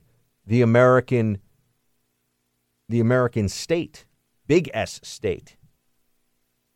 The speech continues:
They got no issues with that, though, 'cause they figure even if they pull it apart, they'll be the ones that have to put it back together, and they'll be in charge then, and so there's no, no big problem. So, you know,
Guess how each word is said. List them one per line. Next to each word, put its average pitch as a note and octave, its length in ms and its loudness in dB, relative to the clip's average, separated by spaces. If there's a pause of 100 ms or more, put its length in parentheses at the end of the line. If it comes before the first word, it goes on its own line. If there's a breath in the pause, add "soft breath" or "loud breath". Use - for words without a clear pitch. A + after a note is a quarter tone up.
(680)
They C3 80 -2
got D3+ 120 2
no E3 160 8
issues D3+ 260 0
with A#2 100 -4
that, G#2+ 120 0
though, G2+ 140 -4
'cause G2+ 80 -14
they D3 80 2
figure D3+ 240 -2
even G#3+ 260 0
if D#3+ 60 -4
they F3+ 80 -2
pull E3 200 0
it D3 60 4
apart, D3 300 2
they'll C3 100 -2
be B2+ 100 -4
the B2 60 -4
ones A#2+ 200 -2
that A2+ 60 -4
have G#2+ 80 -4
to - 60 -16
put A#2 160 -4
it G2+ 80 -4
back F#2+ 200 -4
together, F#2 480 -4
and F2+ 120 -6
they'll F#2+ 100 -2
be F2+ 120 -6
in F2+ 80 -6
charge F2 340 -6
then, E2 200 -10
and E2 80 -14
so F#2 100 -10
there's E2+ 160 -12
no, E2+ 240 -8 (480)
no F#2+ 180 -4
big E2 220 -6
problem. D2+ 420 -8
So, A#2 340 -2 (380)
you - 80 -10
know, F3 200 -2